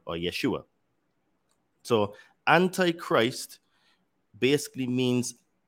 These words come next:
anti your Christ consciousness, because Christ lives in all, in all of us, right? So we become the Christ. This is how we escape the matrix. A bit like the story in The Matrix,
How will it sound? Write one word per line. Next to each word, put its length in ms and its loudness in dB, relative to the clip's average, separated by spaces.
anti 680 2
your 260 0
Christ 340 -6
consciousness, 680 -8
because 360 -4
Christ 360 0
lives 240 -2
in 100 0
all, 240 2
in 160 -6
all 200 2
of 80 -4
us, 400 -12
right? 240 -4
So 200 -4
we 120 0
become 520 0
the 100 -4
Christ. 420 -4
This 100 -4
is 120 -8
how 160 6
we 200 0
escape 460 -2
the 80 -12
matrix. 600 -6
A 80 -2
bit 240 4
like 280 0
the 80 -8
story 460 0
in 520 -2
The 80 -6
Matrix, 680 -2